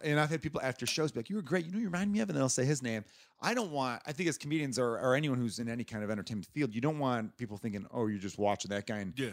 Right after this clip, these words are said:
Speaker 1: and changing it a little bit." You know, I'm not, it's not the case at all. 'Cause I did kinda stop listening to him for a little bit because
Speaker 2: You're
Speaker 1: it was, I think it was not his first two, but, like, in his third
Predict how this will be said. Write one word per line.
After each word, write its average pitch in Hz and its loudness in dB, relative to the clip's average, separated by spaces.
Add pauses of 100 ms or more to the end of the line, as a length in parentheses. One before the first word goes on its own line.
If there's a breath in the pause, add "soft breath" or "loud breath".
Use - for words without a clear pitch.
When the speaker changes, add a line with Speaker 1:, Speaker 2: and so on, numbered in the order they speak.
Speaker 1:
and 101 -4
changing 107 -2
it 110 0
a 113 0
little 113 0
bit." 127 0
You 165 -4
know, 147 -2
I'm 143 -4
not, 147 -4
it's - -4
not 143 -2
the - -12
case 123 -4
at 123 -2
all. 151 2 (320 loud breath)
'Cause 147 -2
I 156 8
did 175 4
kinda 151 0
stop 113 2
listening 156 4
to 123 4
him 110 -2
for 107 -2
a 107 4
little 160 4
bit 117 2
because 113 0 (140)
Speaker 2:
You're 107 -2 (280)
Speaker 1:
it 165 8
was, 185 8
I 151 0
think 208 2
it - 2
was 170 2
not 160 4
his 143 4 (140)
first 143 2
two, 147 2
but, 117 0
like, 110 0
in 113 -2
his 101 -2 (120)
third 135 0